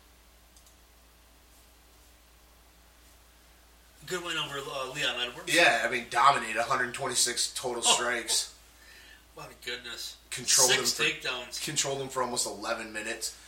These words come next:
Speaker 2: That's what I mean. I mean, Kamar, Kamar has got, is a very m-, much more well-rounded
Speaker 1: Absolutely.
Speaker 2: fighter in comparison to, to Vicente, Vincente.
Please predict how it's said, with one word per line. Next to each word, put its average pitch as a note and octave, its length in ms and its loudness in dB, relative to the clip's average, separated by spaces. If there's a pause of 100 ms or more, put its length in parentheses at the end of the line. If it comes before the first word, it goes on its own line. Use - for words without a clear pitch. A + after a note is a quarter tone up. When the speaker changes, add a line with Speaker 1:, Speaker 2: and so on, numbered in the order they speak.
(160)
Speaker 2:
That's F3+ 220 8
what G#3 80 8
I E3+ 100 8
mean. E3+ 220 0
I D3+ 40 -2
mean, C3+ 180 -2
Kamar, D3 680 0
Kamar D3 320 0
has C3 160 0
got, B2 380 0
is B2 180 -4
a A#2 60 -8
very B2 420 -2
m-, A#2+ 220 -12 (240)
much D#3 260 0
more D3 120 0
well-rounded A#2+ 680 0
Speaker 1:
Absolutely. C#3 680 0
Speaker 2:
fighter A2+ 640 0
in A2+ 120 -6
comparison A2 720 -6
to, G#2 140 -8
to G2 240 -12
Vicente, F#2+ 480 -8 (180)
Vincente. A2 420 -8